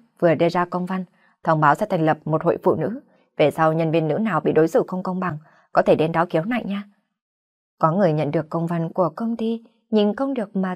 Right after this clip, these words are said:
thông báo với mọi người. "Mẹ ơi, đó không phải là điều khoản Trần Tự Hải hay sao?" Có người hưng phấn mà cười to. "Dĩ Kỳ à, cô làm tốt lắm nha." Lại còn có người vỗ tay khen ngợi Đường Dĩ Kỳ.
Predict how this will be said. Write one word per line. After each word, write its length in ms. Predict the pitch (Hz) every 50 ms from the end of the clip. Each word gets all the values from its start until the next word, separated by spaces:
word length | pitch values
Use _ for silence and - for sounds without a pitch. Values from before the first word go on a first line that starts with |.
| -
thông 140 | - 247 254
báo 180 | 254 180 175 196
với 100 | - 285
mọi 200 | 302 277 226 -
người. 300 | 160 160 165 165 156 151 156 _ _ _ _ _ _ _ _ _ _ _ _ _
"Mẹ 180 | - 156 151 143 -
ơi, 180 | - 165 165 - _ _ _ _ _ _ _ _
đó 80 | -
không 160 | 165 - 190 175
phải 140 | - 165
là 80 | 151 156
điều 180 | 139 160 160 -
khoản 220 | - 165 151 135
Trần 200 | - 180 180 180
Tự 140 | - - 180
Hải 200 | 165 165 170 151
hay 160 | 151 170 208
sao?" 260 | 202 - 208 208 208 - _ _ _ _ _ _ _ _ _ _ _ _ _
Có 140 | - 165 156
người 280 | 190 196 180 156 143 151
hưng 180 | 160 165 165
phấn 240 | 170 180 170 202 269
mà 80 | 277 214 -
cười 200 | - 185 165 151
to. 260 | 151 156 214 226 226 226 _ _ _ _ _ _ _ _ _ _ _ _
"Dĩ 140 | 165 - 190
Kỳ 140 | - 185 160
à, 180 | 156 151 147 - _ _
cô 100 | - 160
làm 200 | 165 165 160 131
tốt 180 | - 233 240
lắm 200 | 214 175 170 185
nha." 220 | 208 214 208 214 214 _ _ _ _ _ _ _ _ _ _ _
Lại 180 | 208 214 214
còn 260 | 214 214 208 202 202
có 120 | 202 208 240
người 240 | 294 294 254 208 196
vỗ 160 | - 196 247 262
tay 160 | 285 269 262 262
khen 200 | - 269 262 254
ngợi 160 | 214 175 - -
Đường 200 | - 170 160 151
Dĩ 140 | 147 - 151 - - -
Kỳ. 240 | 175 160 151 151